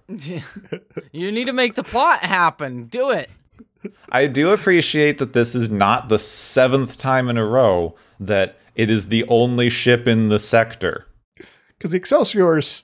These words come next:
Speaker 3: like, right there,
Speaker 2: <laughs>
Speaker 3: but they're busy with something, I guess.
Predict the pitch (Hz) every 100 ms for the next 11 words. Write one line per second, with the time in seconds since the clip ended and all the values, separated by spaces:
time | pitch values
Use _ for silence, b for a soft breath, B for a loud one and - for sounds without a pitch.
0 | - 143 - - 123 143 160 - 180 160
1 | 101 101 110 - - - 151 - 175 175
2 | 202 165 - 180 156 156 127 131 127 107
3 | 104 104 107 - - -